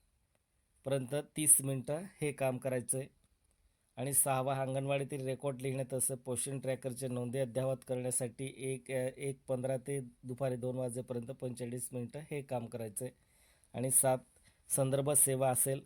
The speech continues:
दोन ते अडीचपर्यंत तीस मिनटं हे संदर्भ सेवा द्यायची. आणि आठवा मुद्दा असेल गृहभेट, अ, गरोदर महिला, स्तनदा माता, तसेच कमी वजनाच्या कुपोषित बालकांचे आहार व आरोग्यविषयक मार्गदर्शन, समुपदेश इत्यादी विविध सेवा उपक्रम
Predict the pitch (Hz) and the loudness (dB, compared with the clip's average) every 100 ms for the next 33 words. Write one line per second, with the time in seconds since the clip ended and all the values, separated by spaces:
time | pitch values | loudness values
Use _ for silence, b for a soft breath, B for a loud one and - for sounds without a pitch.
0 | - 117 127 131 123 139 143 - b b | -10 -2 0 0 0 0 -2 -6 b b
1 | _ _ _ - 120 139 139 - 135 131 | _ _ _ -4 0 4 4 4 0 2
2 | 127 139 - - 131 - 131 131 120 131 | 0 -2 -6 -6 -2 0 0 -2 0 2
3 | 131 131 120 127 131 - 127 123 123 110 | 2 2 0 0 4 4 2 0 -2 -4
4 | 143 139 b b b - 131 127 120 - | -6 -6 b b b -6 0 0 -2 -4
5 | 127 127 120 123 120 143 117 127 131 127 | -2 -2 -2 -2 0 -2 -2 0 0 0
6 | 131 131 - - 120 120 127 123 131 123 | -2 -2 -12 -8 -4 0 2 2 0 0
7 | 123 123 - 127 120 123 123 127 120 120 | 0 0 -2 -2 -2 -2 -2 -4 -4 -2
8 | - 127 - 123 131 131 120 127 127 - | -2 -2 -6 -4 -2 -2 -2 -2 -4 -4
9 | 120 120 113 123 135 117 120 110 127 123 | -6 -8 -8 -6 -6 -4 -6 -4 -6 -4
10 | 123 120 123 120 113 110 120 123 120 127 | -4 -4 -4 -4 -4 -6 -4 -4 -4 -6
11 | 120 117 113 120 120 127 - 110 110 117 | -6 -6 -4 -6 -6 -4 -4 -4 -6 -6
12 | 120 131 117 127 120 117 110 113 131 - | -6 -8 -8 -8 -6 -6 -6 -2 -2 -2
13 | B B B - 131 123 123 - 139 127 | B B B 0 2 2 0 -4 -6 -4
14 | 123 - 127 | -4 0 -2